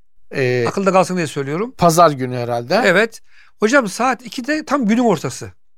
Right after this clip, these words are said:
Speaker 2: Yani bu ayın ortası, bu günün ortasında Saraçhane Fatih Anıt Parkı'nda Büyük Aile Platformu, pek çok değişik, e, hocam, yani, e, Alevi dernekleri, Sünni dernekler, yani, e, bu vatanını seven,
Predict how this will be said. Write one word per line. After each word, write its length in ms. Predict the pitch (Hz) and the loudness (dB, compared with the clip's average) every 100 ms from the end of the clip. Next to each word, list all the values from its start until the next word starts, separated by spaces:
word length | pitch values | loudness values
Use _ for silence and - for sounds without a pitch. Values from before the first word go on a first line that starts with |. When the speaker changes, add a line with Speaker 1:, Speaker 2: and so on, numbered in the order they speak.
| - - - - | -20 -20 -20 -14
Speaker 2:
Yani 140 | 147 160 | -6 -2
bu 120 | 277 | 2
ayın 180 | 294 285 | 0 2
ortası, 560 | 254 220 214 - 285 311 - - - - - - | 2 2 -4 -8 -14 -16 -20 -20 -20 -20 -20 -10
bu 100 | 180 | -4
günün 180 | 254 254 | -2 2
ortasında 720 | 240 240 202 226 220 262 311 - - - - - - | 2 0 -6 -6 -2 -2 -4 -14 -20 -20 -20 -20 -14
Saraçhane 540 | - 226 233 226 226 | 0 0 2 0 0
Fatih 460 | 180 214 214 196 214 | 0 0 0 -2 -4
Anıt 200 | 220 - | -4 -2
Parkı'nda 600 | 190 165 180 196 262 185 | -2 -2 -6 -6 -6 -4
Büyük 220 | 214 226 | -4 -2
Aile 240 | 196 196 196 | 0 0 -2
Platformu, 600 | 185 156 - 139 143 214 - - - - - - | -4 -6 -8 -8 -8 -12 -18 -20 -20 -20 -20 -4
pek 200 | 285 233 | -4 -2
çok 200 | 247 208 | -8 -2
değişik, 460 | 214 190 233 - | -2 -2 -6 -10
e, 340 | 220 165 165 165 | -10 -8 -6 -4
hocam, 400 | 175 180 175 185 - - - - - | -2 -2 -2 -4 -16 -20 -20 -12 -4
yani, 220 | 170 185 | 0 0
e, 420 | 175 170 160 160 | -2 -4 -4 -6
Alevi 360 | - 165 175 165 | -2 0 2 2
dernekleri, 680 | 165 165 - 156 156 160 | 0 -2 -4 -4 -2 -6
Sünni 360 | - - 165 165 | -8 -6 -2 2
dernekler, 720 | 151 151 156 131 165 151 139 - - - - | 2 2 -2 0 0 0 -4 -20 -20 -20 -6
yani, 300 | 160 156 156 | -2 0 0
e, 960 | 160 151 160 170 165 175 226 165 151 - | -2 -4 -6 -8 -8 -8 -10 -10 -10 -2
bu 340 | 226 247 214 | 0 0 -2
vatanını 380 | 185 185 208 220 | -4 -2 0 0
seven, 380 | 190 175 139 147 | 0 0 0 -2